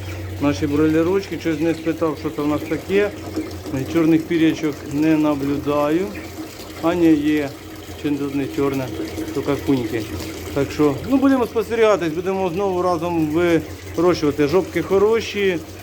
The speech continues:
структура непогана, ніжка крепка, ну, похоже на кобовця. Так що побіг за, за вагами, зараз поважимо і подивимося, що ми маємо. Так,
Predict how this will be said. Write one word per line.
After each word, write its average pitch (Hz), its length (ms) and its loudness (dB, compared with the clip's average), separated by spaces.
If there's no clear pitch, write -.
структура 175 640 2
непогана, 170 680 0
ніжка 165 480 0
крепка, 180 540 2
ну, 196 100 -8
похоже 190 340 0
на 180 120 2
кобовця. 147 540 0
Так 160 140 2
що 170 100 -2
побіг 185 320 0
за, 190 140 4
за 180 300 2
вагами, 180 560 2
зараз 165 160 0
поважимо 165 600 2
і 147 160 4
подивимося, 147 480 0
що 151 140 -2
ми 147 120 2
маємо. 120 440 0
Так, 151 160 0